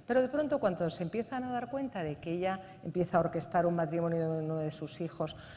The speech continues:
eh, con una, a hacer política desde los reales alcázares, dicen,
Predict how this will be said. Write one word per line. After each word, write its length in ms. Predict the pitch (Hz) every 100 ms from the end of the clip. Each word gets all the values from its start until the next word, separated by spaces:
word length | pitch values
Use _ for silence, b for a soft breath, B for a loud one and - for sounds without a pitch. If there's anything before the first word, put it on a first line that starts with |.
| B -
eh, 280 | 170 160 160
con 260 | 147 151
una, 600 | 185 277 262 247 254 - -
a 40 |
hacer 440 | 151 - 180 185 -
política 560 | 175 190 202 196 175
desde 220 | 170 160
los 140 | 165 160
reales 340 | 165 190 208
alcázares, 540 | 220 208 214 240 262 -
dicen, 360 | 175 170 160 165